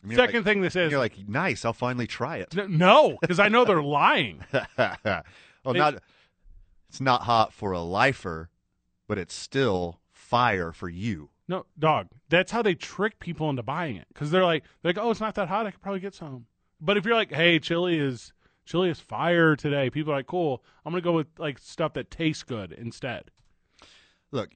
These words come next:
Speaker 1: I took you to all kinds of places when you got here. We did Indian food and Southeast Asian food. We did Thai and Vietnamese and Asian and everywhere around the world, Greek, Mediterranean, a
Speaker 2: Yeah.
Speaker 1: lot of New Mexican, of
Speaker 2: All right,
Speaker 1: course.
Speaker 2: also,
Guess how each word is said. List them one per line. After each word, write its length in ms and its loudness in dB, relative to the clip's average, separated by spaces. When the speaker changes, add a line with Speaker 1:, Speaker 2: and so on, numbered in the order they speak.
Speaker 1:
I 120 0
took 280 -2
you 160 0
to 440 -6
all 320 2
kinds 400 -2
of 80 -12
places 420 -10
when 120 -10
you 80 -12
got 240 -10
here. 220 -14
We 120 -8
did 320 -4
Indian 440 -4
food 480 -8
and 260 -8
Southeast 440 -6
Asian 420 -4
food. 420 -10
We 100 -10
did 140 -8
Thai 420 -4
and 180 -12
Vietnamese 760 -6
and 200 -12
Asian 600 -6
and 500 -10
everywhere 420 4
around 240 2
the 80 -2
world, 280 0
Greek, 320 -6
Mediterranean, 800 -6
a 60 -10
Speaker 2:
Yeah. 160 -2
Speaker 1:
lot 320 6
of 80 -2
New 80 -4
Mexican, 460 -6
of 80 -4
Speaker 2:
All 60 0
right, 100 0
Speaker 1:
course. 180 2
Speaker 2:
also, 480 4